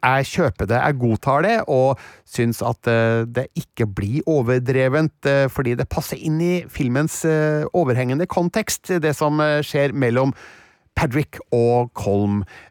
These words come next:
Det er jo flere folk som utmerker seg her. Altså, det er Barry Keoghan i rollen som, eh, Dominic, en bygdeoriginal med en litt vanskelig familiesituasjon. Han er også Oscar-nominert. Det samme gjelder da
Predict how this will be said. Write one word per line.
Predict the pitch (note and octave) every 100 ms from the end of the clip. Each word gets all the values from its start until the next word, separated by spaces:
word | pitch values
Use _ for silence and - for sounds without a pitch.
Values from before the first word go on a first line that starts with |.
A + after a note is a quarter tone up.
| _
Det | C#3+
er | D3
jo | C#3+
flere | - A2+ C3
folk | C#3+ C3
som | D3
utmerker | B2+ - G2+ - A#2
seg | C#3 C3 -
her. | B2 C3
Altså, | C3+ D#3
det | D#3
er | D3+
Barry | B2+ C3+ D3+
Keoghan | - D#3 G#3 D#4+
i | F3 E3
rollen | D3 C3+
som, | D3+ C3 C#3
eh, | C#3 C#3 C#3
Dominic, | C#3 A#2+ C#3 C3+ E3+ D#4 -
en | C#3+ C#3
bygdeoriginal | C3+ C#3 A#2 A#2 A#2+ C3 A#2+ B2 B2 D3+ G3+
med | G3+ E3+ E3
en | D#3 D#3 D#3+ D#3 D3+
litt | D#3 -
vanskelig | F3 D#3+ C3+ - B2+ C#3 C#3+ C#3+ C3+ _ - - - - -
familiesituasjon. | G3 D#3 C#3 D3+ F3 G3 G#3 D4+ F4+ B3+ A#2+ -
Han | C#3 C#3+ E3
er | - C3 D3+ C3+
også | - A#2+ -
Oscar-nominert. | B2+ - C#3+ - C#3 D3+ C4 - -
Det | C#3+ D3
samme | - - C4 B3 D#3 C#3 C4+ C#4+ - - -
gjelder | B2+ E3 G#3 G#3
da | D3+ B2+ D3 F#3+ -